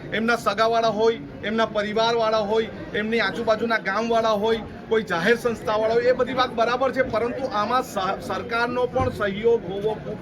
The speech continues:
જરૂરી છે. સરકાર ટેક્સ લે છે, સરકાર રોડ ટેક્સ લે છે, સરકાર ટોલ ટેક્સ લે છે, કોઈ હોટલમાં ખાવા જાય જી એસ ટી, સી જી એસ ટી લે છે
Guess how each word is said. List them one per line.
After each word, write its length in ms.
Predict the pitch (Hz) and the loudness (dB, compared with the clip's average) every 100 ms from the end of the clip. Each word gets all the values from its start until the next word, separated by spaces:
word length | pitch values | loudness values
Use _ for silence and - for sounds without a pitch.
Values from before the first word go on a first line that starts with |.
| - | -6
જરૂરી 400 | - - - - | -6 -6 -10 -12
છે. 140 | - - - - - | -12 -12 -10 -10 -2
સરકાર 380 | 196 202 226 220 | -2 2 0 0
ટેક્સ 320 | 220 233 - | 0 -2 -2
લે 120 | 233 226 | 0 0
છે, 180 | 226 220 220 - - - | 0 -2 -2 -12 -14 -2
સરકાર 400 | 208 208 233 208 | 0 2 0 0
રોડ 220 | 190 202 | -2 -2
ટેક્સ 260 | 240 233 - | 2 2 2
લે 100 | 226 220 | -4 -2
છે, 180 | 233 226 - - | 0 -2 -2 -8
સરકાર 360 | 208 202 226 220 | -2 0 2 0
ટોલ 280 | 220 202 202 | 0 -4 0
ટેક્સ 260 | 247 233 | 0 0
લે 120 | - 226 | -2 -2
છે, 180 | 226 233 | 0 -2
કોઈ 180 | 226 196 | 0 0
હોટલમાં 460 | 196 226 226 220 | -2 -2 0 -2
ખાવા 260 | 214 208 214 | -2 0 2
જાય 220 | 226 220 | 0 -4
જી 140 | 196 220 | -2 -4
એસ 100 | 214 | -2
ટી, 220 | 233 208 160 - | -6 -8 -8 -12
સી 200 | - 226 | -6 -4
જી 180 | 196 233 | -2 2
એસ 120 | 233 | 2
ટી 160 | 220 233 | 0 2
લે 140 | 233 | 2
છે 180 | 220 233 | 4 2